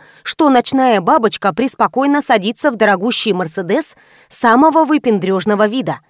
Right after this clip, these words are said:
Парень призадумался. Такой автомобиль не по карману шлюхе, которая выезжает по вызову клиентам на дом. Бандит посмотрел вслед розовому Мерину,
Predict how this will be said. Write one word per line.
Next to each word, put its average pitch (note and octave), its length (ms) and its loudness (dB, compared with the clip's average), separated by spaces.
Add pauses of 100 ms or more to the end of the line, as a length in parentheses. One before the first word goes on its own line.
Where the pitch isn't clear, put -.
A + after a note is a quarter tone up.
(560)
Парень C#4+ 440 2
призадумался. A3 800 -2 (480)
Такой C#4+ 360 4
автомобиль G3+ 680 -2 (100)
не B3+ 220 2
по C#4 100 -2
карману D4 500 2
шлюхе, A#3 520 -2
которая A3+ 440 2
выезжает G#3 600 0
по A3+ 160 2
вызову A3 340 0
клиентам F#3 640 -2
на A#3+ 140 2
дом. D3 220 -6 (440)
Бандит B3 460 2
посмотрел G#3+ 520 2
вслед A3 380 0
розовому F#3+ 560 0
Мерину, G3 480 0